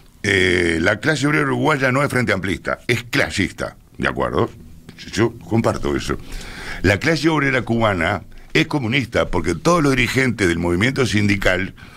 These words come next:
los nombra el Partido Comunista. Y son todos... Eh, eh, están los fundamentos del, del movimiento sindical cubano actual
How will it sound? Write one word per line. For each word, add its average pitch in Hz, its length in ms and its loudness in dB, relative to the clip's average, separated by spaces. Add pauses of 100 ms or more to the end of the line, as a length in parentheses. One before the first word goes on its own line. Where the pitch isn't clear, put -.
(200)
los 87 180 2
nombra 123 380 2
el 95 80 -4
Partido 71 540 -2
Comunista. 60 540 -8 (920)
Y - 80 2
son 95 180 2
todos... 127 320 0 (480)
Eh, - 100 -4 (1040)
eh, 92 200 -4
están 147 420 -2
los 156 100 0
fundamentos 113 800 0
del, 76 280 -2
del 76 120 0
movimiento 78 460 2
sindical 110 420 2
cubano 123 420 0
actual 143 640 0